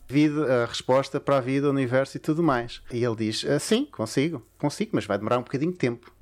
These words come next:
"Mas vai demorar um bocadinho de tempo porquê? Tu não és o computador mais potente, et cetera" da-, "Não, não, eu não sou, eu não sou o computador mais potente do universo." "Não és, mas nós construímos-te para ser." "Não, vai, virá a seguir a mim outro computador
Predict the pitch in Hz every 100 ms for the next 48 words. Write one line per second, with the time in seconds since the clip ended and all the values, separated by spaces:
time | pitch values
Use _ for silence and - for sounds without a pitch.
0 | - 156 156 208 180 180 165 175 175 175
1 | 190 180 - 110 90 - - 196 185 185
2 | 160 175 160 131 165 139 143 - - 143
3 | 135 120 - 139 139 113 117 - - 139
4 | 165 120 110 113 127 - - 135 143 156
5 | - 160 175 156 135 151 147 - - 139
6 | 147 - 143 139 147 160 123 107 - -
7 | _ - 240 180 165 - - - - -
8 | 240 185 180 180 180 175 185 - - 214
9 | - 202 180 - 180 110 - - - 101
10 | 107 98 110 127 156 151 - 117 127 139
11 | 165 170 180 - 175 175 160 127 143